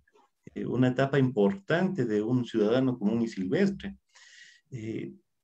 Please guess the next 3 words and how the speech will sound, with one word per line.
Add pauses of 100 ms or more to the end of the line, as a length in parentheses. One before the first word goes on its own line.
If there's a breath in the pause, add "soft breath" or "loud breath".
(1000)
partiendo
de
esto,